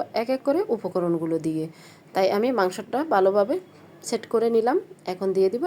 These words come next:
এক এক করে সবগুলো উপকরণ। বন্ধুরা, ভিডিওটি স্কিপ না করে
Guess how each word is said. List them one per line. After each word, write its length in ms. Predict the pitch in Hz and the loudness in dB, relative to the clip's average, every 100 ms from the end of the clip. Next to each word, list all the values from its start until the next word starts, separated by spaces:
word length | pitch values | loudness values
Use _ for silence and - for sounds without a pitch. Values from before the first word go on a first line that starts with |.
| 349 | -2
এক 160 | 196 214 | -2 -2
এক 120 | 220 | -4
করে 160 | 269 359 | -2 -2
সবগুলো 420 | - 202 190 190 170 | -2 -2 0 0 0
উপকরণ। 360 | 175 165 156 156 - - - | -4 -6 -6 -6 -10 -20 -4
বন্ধুরা, 300 | 214 254 277 262 | 0 2 4 4
ভিডিওটি 360 | 196 226 240 233 | 4 2 2 -2
স্কিপ 240 | - - 233 | -4 -6 -4
না 100 | 226 | -2
করে 140 | 247 | -2